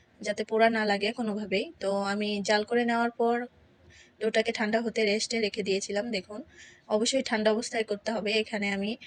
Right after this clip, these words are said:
আহ, হাতে পরিমাণ মতো নিয়ে নিয়েছি লাড্ডু শেপ করার জন্য। আর এখানে আমি একটু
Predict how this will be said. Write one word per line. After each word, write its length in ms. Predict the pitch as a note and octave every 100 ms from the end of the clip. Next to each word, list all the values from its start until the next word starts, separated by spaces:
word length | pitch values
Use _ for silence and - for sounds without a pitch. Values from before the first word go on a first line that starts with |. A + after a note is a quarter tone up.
| - - -
আহ, 720 | - G3+ F#3+ F#3+ F3 - G#3 G#3+
হাতে 640 | - A3 A#3 A3+ A3 G#3+ -
পরিমাণ 320 | A3 A3+ A3
মতো 180 | G#3+ A3+
নিয়ে 200 | G#3 G3+
নিয়েছি 280 | G3 G3 G#3+
লাড্ডু 260 | G3 F#3+
শেপ 220 | G#3 G#3 -
করার 220 | G3 F#3+
জন্য। 240 | F#3+ G3
আর 160 | A#3 F3+
এখানে 320 | F#3 A3 G#3
আমি 260 | G3+ G3+ G3
একটু 240 | -